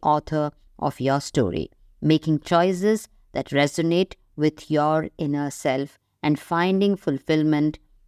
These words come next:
in ways that are meaningful to you.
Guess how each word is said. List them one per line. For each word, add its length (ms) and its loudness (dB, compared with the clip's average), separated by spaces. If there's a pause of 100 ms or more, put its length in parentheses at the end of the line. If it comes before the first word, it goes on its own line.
(100)
in 240 0
ways 500 0 (240)
that 220 -2
are 120 2
meaningful 680 0 (320)
to 100 0
you. 420 4